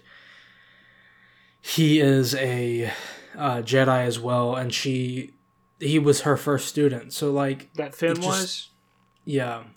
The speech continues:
Speaker 2: Well, didn't they show him use the Force or something?
Speaker 1: No.
Speaker 2: In the last one? I thought they had.
Speaker 1: No, in the last one, they had him be like, "Rey, I have to tell you something." And he said it a couple times, and he never got to tell her.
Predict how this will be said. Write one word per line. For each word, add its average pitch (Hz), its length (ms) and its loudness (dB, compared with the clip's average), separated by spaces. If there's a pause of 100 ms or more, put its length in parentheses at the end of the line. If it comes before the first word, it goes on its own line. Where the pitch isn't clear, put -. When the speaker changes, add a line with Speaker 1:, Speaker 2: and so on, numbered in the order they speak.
(300)
Speaker 2:
Well, 190 160 -2
didn't 254 240 0
they 240 120 4
show 208 260 -4
him 202 200 -10
use 208 140 -14
the 202 100 -12
Force 185 300 -14
or 175 60 -12
something? 180 340 -18 (1160)
Speaker 1:
No. 139 220 -2
Speaker 2:
In 110 60 -12
the 156 80 -8
last 156 300 -4
one? 156 320 -16
I 185 80 -14
thought 147 240 -10
they 135 120 -16
had. 135 300 -16 (100)
Speaker 1:
No, 156 280 2
in 160 100 4
the 156 80 2
last 160 460 6
one, 175 260 -2
they 143 180 4
had 139 360 0
him 135 580 -2 (420)
be 139 120 2
like, 120 200 -2
"Rey, 123 220 0
I 120 100 -2
have 127 160 0
to 110 80 -10
tell 123 160 -8
you 120 140 -6
something." 113 500 -14 (400)
And 143 140 0
he 139 80 4
said 147 160 2
it 139 80 2
a 139 60 2
couple 143 300 -2
times, 135 360 -4
and 131 100 -6
he 131 60 -4
never 139 220 2
got 135 160 0
to 127 60 -6
tell 127 260 -4
her. 117 200 -6